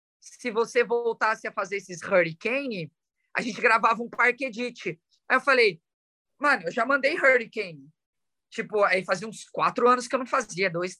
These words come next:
é, uns três anos, assim, né? Porque Peruíbe fechou, parei de dar os Hurricane. Aí, cara, foi o Fab-, o Rafinha e a Caia. Mano, não foi por mal, mas eles me provocaram,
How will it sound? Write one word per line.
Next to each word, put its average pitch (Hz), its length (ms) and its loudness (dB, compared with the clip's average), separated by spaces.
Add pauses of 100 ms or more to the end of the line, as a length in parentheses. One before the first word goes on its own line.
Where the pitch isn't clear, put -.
(100)
é, 247 160 2
uns 196 140 -8
três 254 320 -4
anos, 180 220 -4
assim, 147 260 -8
né? 151 260 -2
Porque 180 400 2
Peruíbe 180 400 0
fechou, 190 720 -2 (320)
parei 180 220 2
de 202 160 -14
dar 190 120 2
os 170 140 -4
Hurricane. 156 540 -8 (880)
Aí, 185 880 -2 (360)
cara, 180 400 2 (160)
foi 202 240 2
o 190 40 0
Fab-, 190 440 0
o 180 140 -8
Rafinha 185 640 -6
e 220 100 -2
a 233 80 0
Caia. 240 560 -2 (220)
Mano, 202 280 0 (300)
não 247 200 -2
foi 302 220 0
por 262 220 0
mal, 175 500 -2
mas 180 180 -4
eles 180 160 -6
me 190 120 -8
provocaram, 208 880 0